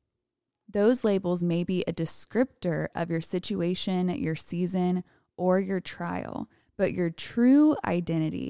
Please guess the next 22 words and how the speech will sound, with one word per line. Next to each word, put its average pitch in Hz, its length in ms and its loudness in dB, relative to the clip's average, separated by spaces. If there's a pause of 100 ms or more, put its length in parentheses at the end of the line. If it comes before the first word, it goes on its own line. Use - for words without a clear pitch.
(120)
is 175 140 -4
in 240 120 2
who 175 180 -2
God 190 480 -2
says 180 340 0
you 185 180 -2
are 170 240 -4
and 180 460 -2
nothing 190 720 -6 (240)
else. - 580 -12 (460)
You 196 160 4
are 180 120 4
beautiful, 208 920 -4 (500)
capable, 220 880 -2 (160)
and 175 240 -2
worthy. 180 760 -2 (360)
You 196 140 2
are 196 100 6
made 190 260 2
new 202 640 4
in 180 240 -2
Christ. - 640 -12